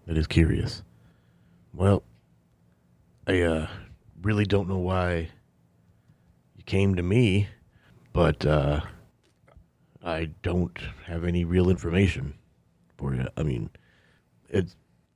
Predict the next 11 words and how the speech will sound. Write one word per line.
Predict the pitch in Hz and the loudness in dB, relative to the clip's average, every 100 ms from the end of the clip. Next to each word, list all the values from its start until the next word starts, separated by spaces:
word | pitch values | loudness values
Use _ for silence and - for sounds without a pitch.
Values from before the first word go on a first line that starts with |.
| _ _ _ - | _ _ _ -10
likely | 92 104 101 98 | -2 0 4 4
that | 90 85 | 4 2
that | 90 | 0
hasn't | 85 87 87 | 0 0 2
even | 87 85 | 0 0
been | 85 | -2
investigated | 80 85 - 87 90 87 | -2 -4 -4 -2 0 0
yet | 90 90 - - | 0 -2 -6 -20
at | - | -12
this | 85 | -10
point. | - 85 85 | -4 -2 -2